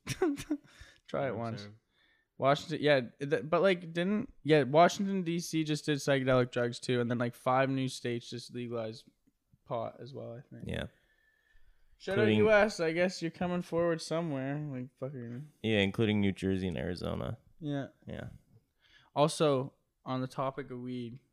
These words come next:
Speaker 1: Custom Grow four twenty's house just burned down, so
Speaker 2: Bro.
Speaker 1: sh-, shout out Custom Grow four twenty. Hope all is well. Hope you and the dogs, the kid, and the wife are all good.
Speaker 2: Safe.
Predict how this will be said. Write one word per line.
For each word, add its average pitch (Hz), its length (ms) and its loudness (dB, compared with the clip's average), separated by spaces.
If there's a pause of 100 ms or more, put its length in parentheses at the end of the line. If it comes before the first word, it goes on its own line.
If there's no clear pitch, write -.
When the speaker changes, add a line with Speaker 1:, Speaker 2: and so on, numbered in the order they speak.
(600)
Speaker 1:
Custom 123 320 -6
Grow 123 160 -8
four 113 220 -12
twenty's 117 400 -14
house 113 200 -10
just - 240 -20
burned 110 240 -14
down, 107 280 -12
so 104 360 -12
Speaker 2:
Bro. 123 640 -10
Speaker 1:
sh-, 104 100 -14
shout 131 200 4
out 131 200 2
Custom 120 340 -10
Grow 117 160 -8
four 120 180 -8
twenty. 120 300 -12
Hope 120 300 -8
all 117 220 -6
is 120 100 -10
well. 117 260 -6
Hope 123 240 -8
you 127 140 -4
and 123 80 -6
the 120 40 -6
dogs, 117 520 -6
the 135 80 -16
kid, - 240 -12
and 123 120 -12
the 117 60 -10
wife 113 320 -8
are 110 80 -8
all 113 100 -6
good. 113 300 -10
Speaker 2:
Safe. - 640 4